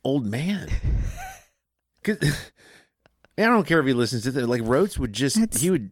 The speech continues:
Speaker 1: he would
Speaker 3: Yep.
Speaker 1: just drink milk like an old man. Like, like,
Speaker 3: A whole
Speaker 1: "Could I
Speaker 3: glass.
Speaker 1: trouble you
Speaker 2: How does
Speaker 1: for a
Speaker 2: it
Speaker 1: glass of warm milk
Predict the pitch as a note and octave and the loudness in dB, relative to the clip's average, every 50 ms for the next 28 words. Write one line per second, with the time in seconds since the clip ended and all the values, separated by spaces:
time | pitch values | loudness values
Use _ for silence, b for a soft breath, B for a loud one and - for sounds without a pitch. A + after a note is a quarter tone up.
0 | - C3 C3 E3+ G3 G3+ D3 A2+ G3 G#3+ C4+ - - - - - E3 C#3+ A#2 B2+ | -8 -6 -4 -2 -2 -2 0 0 2 2 2 0 -2 -4 -2 -2 -2 -2 -2 -2
1 | C3+ D3 D#3+ F3 - D3+ C#3 B2+ C#3 C#3 C#3+ D3 C3+ C3+ C3+ D#3 F3 F3+ D3+ A#2+ | 0 0 0 0 -2 -4 -4 -2 0 0 0 0 0 0 0 0 0 2 2 2
2 | A2+ G#2 G2+ F#2 - _ _ _ _ _ _ _ _ _ _ _ _ - C3 C3 | 2 2 0 -2 -6 _ _ _ _ _ _ _ _ _ _ _ _ -4 -2 -2
3 | B2 F#2+ - - _ _ - - - - - - - - F#3 G3+ A3 A#3 B3 B3 | -2 -2 -6 -12 _ _ -20 -20 -20 -20 -18 -6 0 2 4 6 6 4 4 4
4 | A#3+ C4+ D#4 D4+ C4 A3+ B3+ - A3+ G#3+ F3+ F#3 F3 D#3+ D#3 C#3+ C#3+ D#3+ F#3 G#3+ | 2 2 4 4 4 4 4 4 4 4 2 2 2 2 2 4 4 4 4 4
5 | A3 - G#3+ C#3 A#2+ D3 D#3+ E3+ E3+ - - F3 E3+ E3 F3 F3 E3+ E3+ G3 G3+ | 4 4 2 2 0 0 -2 -2 -2 -2 -4 -2 0 0 2 2 2 2 2 2
6 | D#3 B2 - - | 2 0 -2 -4